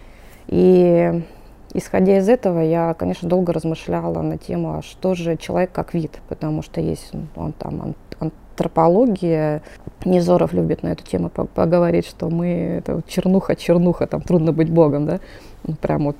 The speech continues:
чернуха, чернуха в человеке, он настолько предсказуем, настолько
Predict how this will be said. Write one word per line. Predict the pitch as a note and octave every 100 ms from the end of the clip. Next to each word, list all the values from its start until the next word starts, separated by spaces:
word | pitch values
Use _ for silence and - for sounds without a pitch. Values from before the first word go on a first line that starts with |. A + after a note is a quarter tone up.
| -
чернуха, | - E3+ F#3+ G#3 -
чернуха | - F3 F3+ D#3 D3 D3
в | C#3+ -
человеке, | - D#3+ D#3 C#3+ -
он | C3
настолько | D3 - F3 -
предсказуем, | D3+ D#3 - E3 D#3+ F3 E3+
настолько | D3 - D#3+ D3+ D3+ D3